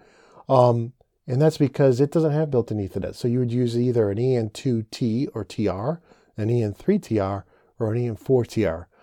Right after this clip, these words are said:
Okay, so to use that Ethernet sockets capability.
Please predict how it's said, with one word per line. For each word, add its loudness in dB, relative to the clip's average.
Okay, -4
so -10
to -6
use -4
that 0
Ethernet -6
sockets -10
capability. -6